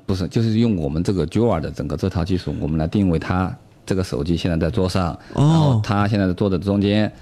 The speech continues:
Speaker 1: 然后它通过我们这张网络将它的数据直接传到我另外一个设备上，然后我设备就可以发现它了。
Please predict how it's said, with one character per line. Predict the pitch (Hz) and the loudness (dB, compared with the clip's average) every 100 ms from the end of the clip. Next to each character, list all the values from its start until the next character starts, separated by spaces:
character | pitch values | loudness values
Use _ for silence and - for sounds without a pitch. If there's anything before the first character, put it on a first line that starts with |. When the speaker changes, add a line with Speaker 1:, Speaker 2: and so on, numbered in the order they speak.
| - | -10
Speaker 1:
然 | 85 | -4
后 | 85 | -2
它 | 98 104 | -2 -2
通 | 110 104 | 0 0
过 | |
我 | 76 | 0
们 | |
这 | 80 | 0
张 | 110 101 | 0 0
网 | 65 | 0
络 | 87 82 | 0 0
将 | 90 | -2
它 | 98 95 | -2 0
的 | 92 | -2
数 | - 95 | -2 -2
据 | 76 | -2
直 | - 80 | -4 -4
接 | |
传 | 85 - | -4 -2
到 | 92 | -2
我 | 76 | 0
另 | 82 113 | 0 0
外 | 80 | 0
一 | |
个 | 73 | -2
设 | - 80 | -4 -4
备 | 71 | -4
上， | 67 | -6
然 | 73 | -6
后 | 76 | -4
我 | 85 | -4
设 | 90 | -2
备 | 82 | -2
就 | |
可 | 80 95 | -2 -4
以 | |
发 | 82 | -6
现 | 82 82 | -4 -6
它 | |
了。 | - | -6